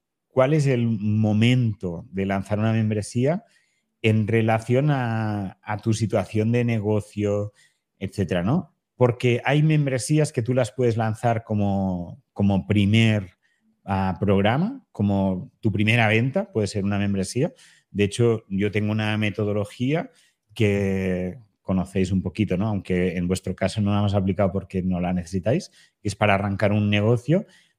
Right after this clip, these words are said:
y lo primero que monto es una membresía. O sea, lo que, lo que digo es lo primero, pero en ese caso es una membresía de alto valor, una membresía no económica, una membresía de alto compromiso.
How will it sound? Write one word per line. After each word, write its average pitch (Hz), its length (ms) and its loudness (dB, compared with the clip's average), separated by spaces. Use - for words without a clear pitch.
y 123 120 4
lo 110 180 6
primero 117 560 2
que 117 120 0
monto 113 300 0
es 104 120 -2
una 95 120 0
membresía. 87 500 -2
O - 40 -8
sea, 92 180 2
lo 98 240 0
que, 95 340 2
lo 101 280 0
que 101 140 2
digo 113 260 4
es 113 100 -2
lo 113 180 2
primero, 127 640 0
pero 113 200 2
en 120 80 2
ese 139 180 -2
caso 156 240 -2
es 151 80 -2
una 147 140 0
membresía 143 600 0
de 113 280 0
alto 117 340 0
valor, 92 380 -4
una 113 140 2
membresía 127 720 0
no 151 640 2
económica, 101 720 -2
una 110 140 -2
membresía 131 500 0
de 120 100 2
alto 117 300 -2
compromiso. 92 580 -8